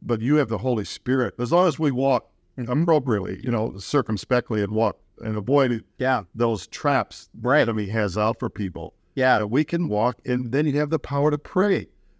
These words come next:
Speaker 1: And then you have power of community, two or three together. You have power of praise. Um, you know, on and on and on. <laughs> These are the benefits, you know.
Speaker 2: Th-, th-, this is,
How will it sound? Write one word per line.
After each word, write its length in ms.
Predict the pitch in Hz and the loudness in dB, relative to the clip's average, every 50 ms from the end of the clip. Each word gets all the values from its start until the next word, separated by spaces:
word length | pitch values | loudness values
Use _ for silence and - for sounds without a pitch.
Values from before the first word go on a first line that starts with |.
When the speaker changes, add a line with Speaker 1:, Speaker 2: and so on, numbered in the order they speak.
| - | -8
Speaker 1:
And 140 | 120 123 127 | -6 -2 0
then 120 | 143 147 | 2 2
you 120 | 151 147 143 151 | 2 2 2 2
have 180 | 151 131 - | 2 0 -2
power 320 | - - 147 147 147 147 139 | -4 -4 0 0 2 2 0
of 120 | 127 - | -2 -4
community, 640 | - 147 135 139 165 196 196 180 135 90 73 - _ _ _ _ _ - | -4 -2 0 2 2 2 2 0 0 -2 -6 -8 _ _ _ _ _ -6
two 160 | - 139 135 | 0 2 2
or 80 | 135 127 | 2 2
three 260 | - - 135 135 123 | 0 0 0 0 0
together. 600 | - - 123 110 101 127 131 139 131 95 - - _ _ _ _ _ _ - | 0 -2 -4 0 2 4 4 4 2 -2 -6 -8 _ _ _ _ _ _ -8
You 140 | - 120 131 | -2 0 0
have 140 | 131 123 - | 0 0 -2
power 360 | - - 147 143 139 143 135 | -2 -2 0 2 2 2 2
of 100 | - - | 0 -4
praise. 640 | - - - 151 151 170 170 143 107 85 - - - _ _ _ _ _ _ _ | -4 0 2 4 4 4 4 2 0 -2 -6 -12 -18 _ _ _ _ _ _ _
Um, 500 | - 120 120 117 113 110 110 104 107 110 - _ _ _ _ _ _ _ _ _ _ _ _ _ _ _ _ _ _ _ _ - | -4 -2 0 0 0 0 -2 -2 -4 -8 -10 _ _ _ _ _ _ _ _ _ _ _ _ _ _ _ _ _ _ _ _ 2
you 120 | 127 156 | 4 4
know, 160 | 160 135 123 - | 4 4 2 0
on 280 | 131 139 147 156 151 | 0 0 2 2 2
and 100 | 147 135 131 | 2 2 2
on 160 | 143 147 120 - | 0 0 -2 -2
and 120 | - 127 - - | -6 -6 -2 0
on. 280 | 165 147 147 156 113 | -2 -2 -2 -4 -4
<laughs> 20 | 113 | -2
These 200 | 143 175 180 151 | -2 0 0 0
are 40 | 139 | -2
the 120 | 123 - 127 | -2 -2 -2
benefits, 600 | - 131 139 160 185 180 - 120 98 85 - - | 2 2 2 2 2 0 -2 -4 -4 -4 -2 0
you 100 | 127 123 | 2 2
know. 140 | 120 107 - 151 - - 135 | 2 0 -2 -4 -6 -4 -2
Speaker 2:
Th-, 180 | 123 156 160 - 139 | 0 0 0 2 2
th-, 180 | 123 160 175 - | 2 2 2 2
this 340 | 127 127 151 160 151 - - | 2 2 2 2 2 0 0
is, 380 | 165 156 151 135 127 - - | 0 0 0 -2 -6 -10 -10